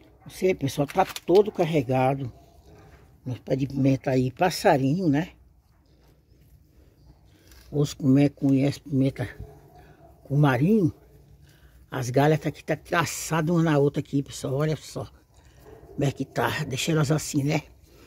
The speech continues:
Porque elas criou desse jeito. Então, gente, ó, tá lindo demais. Ela teve aí pra aqui, ó. Os gatos quebrou uma galha bem grande, né? Olha aí como é que tá.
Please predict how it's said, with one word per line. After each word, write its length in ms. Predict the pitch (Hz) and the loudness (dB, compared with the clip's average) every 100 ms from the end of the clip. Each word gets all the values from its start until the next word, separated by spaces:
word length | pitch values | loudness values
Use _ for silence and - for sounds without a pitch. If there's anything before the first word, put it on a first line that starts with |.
| - - _ | -20 -20 _
Porque 180 | - 160 | -2 2
elas 220 | 180 - | 2 0
criou 260 | - 185 | 6 6
desse 340 | 165 - - 170 | 8 4 2 -6
jeito. 520 | 127 214 254 226 - - - - - _ _ _ _ _ | 4 6 6 4 -6 -20 -20 -20 -20 _ _ _ _ _
Então, 400 | 175 - 190 247 | -18 2 6 6
gente, 300 | 170 151 185 | 4 0 0
ó, 80 | 180 | -4
tá 240 | - 226 | 0 2
lindo 400 | 247 208 269 254 | 4 6 6 4
demais. 560 | 240 254 196 202 233 202 | 4 4 6 4 2 2
Ela 120 | 202 | 0
teve 260 | - 208 214 | 2 2 0
aí 60 | |
pra 160 | - 214 | -2 -4
aqui, 420 | - - 208 240 | -4 -8 -2 0
ó. 180 | 151 127 _ _ - - - | 0 -2 _ _ -20 -12 -4
Os 180 | 185 | -4
gatos 300 | 139 190 208 | 4 6 6
quebrou 320 | - 160 175 165 | 2 2 4 4
uma 200 | 165 143 | 4 2
galha 320 | 131 170 175 | 4 4 4
bem 240 | 139 220 | 4 4
grande, 540 | 247 175 403 392 - - | 4 2 2 -2 -10 -14
né? 240 | - 196 294 - _ _ - - _ - - - - - - | -10 -6 -6 -8 _ _ -20 -20 _ -20 -20 -20 -20 -14 -2
Olha 160 | 202 | 4
aí 80 | 170 | 4
como 240 | 151 131 151 | 4 0 -2
é 60 | |
que 120 | - | -2
tá. 180 | - 104 | -8 -10